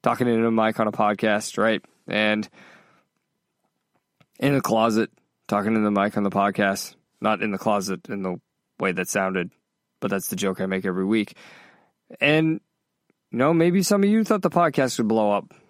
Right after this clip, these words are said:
Looks like it never will. I still enjoy it 'cause you just do the things you love. So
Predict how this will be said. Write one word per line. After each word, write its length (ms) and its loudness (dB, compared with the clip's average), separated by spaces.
Looks 200 -2
like 120 2
it 80 0
never 260 2
will. 300 2
I 140 2
still 300 2
enjoy 300 2
it 160 -6
'cause 140 2
you 80 2
just 220 0
do 140 2
the 100 0
things 300 -2
you 80 -2
love. 380 -6
So 360 2